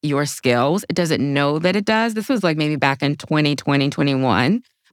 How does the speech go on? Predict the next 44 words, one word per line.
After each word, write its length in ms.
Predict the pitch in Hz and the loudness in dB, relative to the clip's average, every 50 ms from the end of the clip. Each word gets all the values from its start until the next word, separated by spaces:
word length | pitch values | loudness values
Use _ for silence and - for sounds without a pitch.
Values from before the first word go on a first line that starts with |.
| - | -2
But 80 | 160 165 | 0 0
she 140 | - - 190 | 2 2 2
was 120 | 180 175 | 2 2
like, 200 | 170 170 156 - | 2 0 0 0
"The 100 | - 156 | -2 -2
joy 500 | 156 147 139 160 160 160 175 175 170 165 123 | -2 0 0 0 0 2 2 0 0 0 0
and 120 | 156 160 | 0 -2
the 60 | 147 | -4
creativity 640 | 139 - - 170 156 156 151 - - 185 165 160 160 160 | -4 -4 -4 -2 -2 -2 -4 -2 -2 -2 0 0 0 -2
you 240 | 151 147 151 143 | -2 -2 -4 -4
bring." 500 | 139 147 - 147 143 147 156 147 139 135 | -6 -4 -2 0 0 2 2 2 0 0
'Cause 140 | 131 185 170 123 | 0 0 0 0
I, 140 | 151 190 - _ _ _ | 0 0 -2 _ _ _
in 160 | - 226 233 | -2 -2 0
some 140 | - 277 277 | 0 -2 0
ways 180 | 302 294 269 220 | 0 0 0 0
I 60 | 214 | 0
had, 260 | 190 180 202 196 190 - - | 0 0 0 0 -2 -2 -2
I 80 | 180 | -2
felt 200 | 180 - 202 165 | -2 0 0 0
like 120 | 180 190 175 | 0 0 -2
I 60 | 170 | -2
had 260 | 165 175 151 156 - | -2 0 -2 -2 -4
to 120 | - 147 147 - | -6 -10 -10 -10
hide 360 | - - 143 117 113 95 190 | -8 -4 -4 -2 -2 -2 -2
some 200 | - 262 262 277 | 0 0 0 0
of 100 | 294 269 320 | 0 0 -2
it 180 | 339 339 - - _ _ _ _ _ _ | -2 -4 -4 -6 _ _ _ _ _ _
professionally. 760 | - 277 269 - 294 294 285 - 311 302 302 294 302 302 311 | -2 -2 0 0 -2 -2 0 0 0 0 0 0 0 -2 -2
Like, 380 | 302 285 247 233 226 214 208 - - | 0 0 2 2 2 0 0 0 0
I 100 | 139 170 | 0 2
was 120 | 196 190 | 2 2
like, 160 | 214 196 170 - _ _ _ - | 0 -2 -2 -4 _ _ _ -2
"I 40 | |
don't 160 | 240 262 262 254 | 0 2 2 0
even 180 | 247 240 240 240 | 0 0 0 0
know 120 | 240 240 | 0 0
what 100 | 240 233 | 0 -2
to 60 | - 233 | -2 0
do 100 | 233 226 | 0 0
with 120 | 240 214 | 0 2
this," 240 | - 233 233 214 - | 0 0 -2 -2 -2
you 100 | 214 214 | 0 0
know? 140 | 214 208 202 | 2 0 0